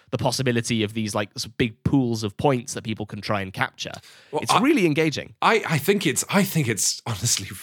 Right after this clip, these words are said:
Speaker 2: really good. It's really good. I don't know if we're gonna do a video review of it because I don't know if we have that much to say about it. It's an abstract Euro game that's a bit old
Speaker 1: Mm-hmm.
Speaker 2: and it's just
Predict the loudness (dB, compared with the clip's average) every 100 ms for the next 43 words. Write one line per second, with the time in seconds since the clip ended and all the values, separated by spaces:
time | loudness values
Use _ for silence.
0 | -10 -8 -8 -10 -8 -8 -6 -8 -8 -6
1 | -4 -4 -6 0 2 4 2 4 4 4
2 | 4 2 4 0 0 0 0 0 -2 -2
3 | -2 -4 -6 -10 -4 -4 -4 -10 -10 -12
4 | -10 -10 _ _ -12 -12 -10 -12 -10 -8
5 | -4 -2 -2 -2 -4 _ _ _ -6 -2
6 | 0 0 -2 -2 -4 -4 -2 -2 -2 -2
7 | -4 -12 -10 -8 -2 0 0 -2 -8 -10
8 | -12